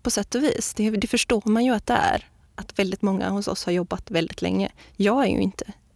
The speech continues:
eller vad sa jag? Sexton år. Det, det är liksom inte det längsta, fastän det låter bisarrt länge. Så att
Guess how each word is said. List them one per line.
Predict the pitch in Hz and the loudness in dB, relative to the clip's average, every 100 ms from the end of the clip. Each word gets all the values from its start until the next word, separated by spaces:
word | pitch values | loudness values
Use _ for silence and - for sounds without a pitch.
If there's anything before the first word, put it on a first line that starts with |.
| _ | _
eller | - | -2
vad | 196 202 | 0 2
sa | 220 | 2
jag? | 220 - - - - - | 0 -2 -8 -20 -20 -18
Sexton | - 214 - - 214 | -6 -4 -4 -2 0
år. | 220 - - | 2 0 -2
Det, | 269 220 226 - | 0 0 0 -2
det | 214 233 226 | 0 4 6
är | |
liksom | 214 202 - | 6 4 2
inte | 233 214 - | 2 2 2
det | 185 | 0
längsta, | 175 185 185 - - - - - - | 2 2 -2 0 0 0 -8 -18 -16
fastän | - 208 - | -6 -4 -2
det | 196 | 0
låter | 180 190 180 | 0 -2 -2
bisarrt | 190 - 190 185 - | -2 -2 -2 -2 -4
länge. | 220 196 202 214 - _ - - - - - - | -4 -2 -2 -2 -6 _ -20 -20 -20 -20 -20 -12
Så | - 208 | 0 4
att | 202 - | 4 0